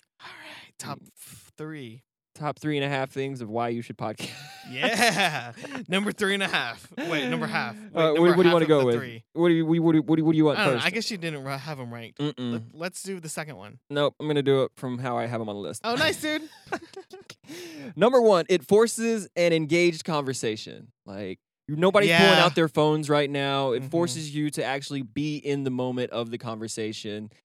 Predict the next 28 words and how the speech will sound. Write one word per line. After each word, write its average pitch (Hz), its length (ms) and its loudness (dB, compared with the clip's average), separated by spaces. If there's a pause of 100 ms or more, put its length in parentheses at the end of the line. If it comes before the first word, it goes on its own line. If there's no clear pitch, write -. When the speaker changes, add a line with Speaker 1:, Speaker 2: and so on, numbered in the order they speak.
(120)
Speaker 2:
And 127 60 -6
I 135 40 -2
noticed 160 260 2
that 143 200 2
when 131 420 -2
we 135 100 -4
had 127 180 -4
four 135 180 -2
people 131 280 -8
in 127 60 -8
the 120 60 -6
room, 135 340 -4
just, 123 120 -8
like, 113 160 -6
everybody 123 380 0
was, 120 120 -4
like, 110 200 -8
dialed 113 400 -2
into 113 360 -4
what 110 220 -4
everybody's 113 480 -2
saying. 101 360 -8 (180)
Speaker 1:
Yeah, 190 160 0
'cause 139 260 -10
you 175 140 -8
can't 247 340 -4
really, 190 240 -4
like, 131 280 -6